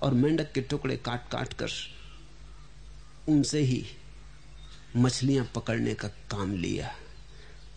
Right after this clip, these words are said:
लेकिन फिर मुझे सांप पे थोड़ी दया आई कि बेचारा, इसका भोजन मैंने छीन लिया।" कुछ और उपाय न देखकर परिपूर्ति की दृष्टि से मैंने अपनी बोतल झोली से निकाली और शराब की चार बूंदें उसके मुंह में डाल दी।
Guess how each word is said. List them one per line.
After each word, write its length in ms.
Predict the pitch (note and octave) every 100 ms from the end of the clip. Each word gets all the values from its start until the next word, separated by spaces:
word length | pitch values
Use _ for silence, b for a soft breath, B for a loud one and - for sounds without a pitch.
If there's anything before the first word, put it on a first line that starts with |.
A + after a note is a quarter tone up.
| - -
लेकिन 340 | C3 C#3 C#3+
फिर 220 | B2 D3+
मुझे 280 | C#3 G#2+ A#2+
सांप 380 | - B2 B2+ -
पे 60 | A#2
थोड़ी 280 | - A#2
दया 280 | A2 G2 -
आई 280 | A2 G2+ G2+
कि 120 | -
बेचारा, 840 | G2+ G#2+ - - - - - - - - - - - - - -
इसका 260 | C#3 - A2
भोजन 360 | F#2 A2+ B2+
मैंने 240 | C#3+ C#3 C3+
छीन 240 | - -
लिया।" 460 | - - - - - - - - - - - - - - - - - - B B -
कुछ 160 | F#3
और 220 | G3+ G#3+ A3
उपाय 300 | G#3 G#3 G3
न 200 | F#3+ F3+
देखकर 340 | A3 - G3
परिपूर्ति 640 | - E3+ F3 - G3 F3
की 100 | D#3+
दृष्टि 380 | D3 D3+ - -
से 80 | E3+
मैंने 260 | D3 D3 C#3
अपनी 300 | C3 C3 A#2+
बोतल 440 | A2+ B2 - C#3+
झोली 360 | A#2+ A2+ C3+ B2
से 120 | A#2+
निकाली 680 | A2+ G#2+ D2 F2+ A2+ C#3 - - - B B B A#2+
और 60 |
शराब 420 | A#2+ B2+ C3 D3 -
की 80 |
चार 340 | A#2+ - B2 B2+
बूंदें 340 | A#2+ C3 C3+
उसके 320 | C3 A#2+ -
मुंह 240 | C3 C3+ B2+
में 100 | A2+
डाल 220 | - -
दी। 300 | - - -